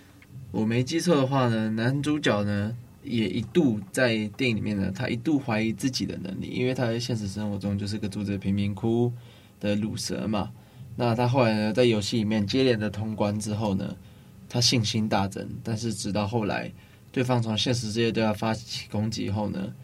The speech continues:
他的姨妈过世了，他才真正的怀疑自己到底是不是那个应该被选中的人，他也很真正的在怀疑自己。但是后来通过女主角和他的伙伴给他的鼓励呢，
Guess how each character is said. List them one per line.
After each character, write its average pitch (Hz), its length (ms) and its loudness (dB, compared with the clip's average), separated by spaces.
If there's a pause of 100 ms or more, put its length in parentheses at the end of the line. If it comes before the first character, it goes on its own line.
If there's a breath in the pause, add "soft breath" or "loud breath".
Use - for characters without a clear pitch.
(540 soft breath)
他 - 140 -2
的 120 60 2
姨 113 140 -2
妈 117 200 0
过 117 200 0
世 101 220 -2
了， 98 60 -4
他 98 100 -6
才 104 140 0
真 107 200 -2
正 120 140 0
的 107 100 0
怀 101 200 -4
疑 101 80 -2
自 107 180 -2
己 - 240 -6 (460 loud breath)
到 143 100 0
底 95 100 0
是 95 220 -2
不 110 80 -4
是 107 420 -4 (180)
那 110 120 -2
个 104 120 -2
应 101 120 -2
该 110 140 0
被 104 120 2
选 104 280 -2
中 104 180 -2
的 - 80 -6
人， - 100 -10 (440 soft breath)
他 123 140 -2
也 98 220 0
很 107 200 -4
真 131 160 0
正 139 100 0
的 120 60 0
在 120 120 2
怀 117 160 -4
疑 - 120 -4
自 117 120 -4
己。 - 160 -6
但 120 140 2
是 123 180 2 (380 loud breath)
后 180 140 6
来 165 100 10
通 170 140 6
过 175 120 10
女 123 160 6
主 120 160 2
角 120 220 6
和 104 140 2
他 123 240 6
的 117 100 4
伙 113 140 -2
伴 120 160 2
给 113 80 2
他 104 60 4
的 107 100 0
鼓 98 180 -6
励 110 160 2
呢， 101 220 2